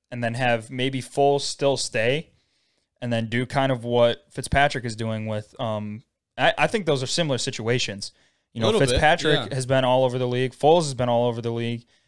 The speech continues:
Speaker 1: And I think you take somebody like how Miami took Tua, and whether it's Trey Lance or just another big caliber guy, and then m-, maybe make them sit for a year,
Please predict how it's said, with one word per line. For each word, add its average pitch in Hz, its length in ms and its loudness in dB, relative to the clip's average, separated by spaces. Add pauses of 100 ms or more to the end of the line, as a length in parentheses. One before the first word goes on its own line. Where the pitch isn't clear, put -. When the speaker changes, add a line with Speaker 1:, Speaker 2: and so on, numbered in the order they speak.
(120)
Speaker 1:
And 110 560 -2 (260)
I 120 120 2
think 143 340 -6 (180)
you 120 160 -6
take 151 260 0
somebody 120 460 -2
like 110 280 -6
how 110 200 -2
Miami 113 320 -4
took 127 160 -8
Tua, 117 400 -2 (600)
and 101 440 -8
whether 117 200 0
it's 113 120 -4
Trey 123 180 -2
Lance 123 260 -2
or 120 40 -10
just 117 220 -8
another 113 320 -2
big 110 300 -10
caliber 117 380 0
guy, 117 400 0 (400)
and 113 180 -4
then 113 440 -4 (120)
m-, 123 200 -8 (120)
maybe 131 300 2
make 139 220 4
them 127 280 -2
sit - 320 0
for 165 140 0
a 160 60 0
year, 165 400 0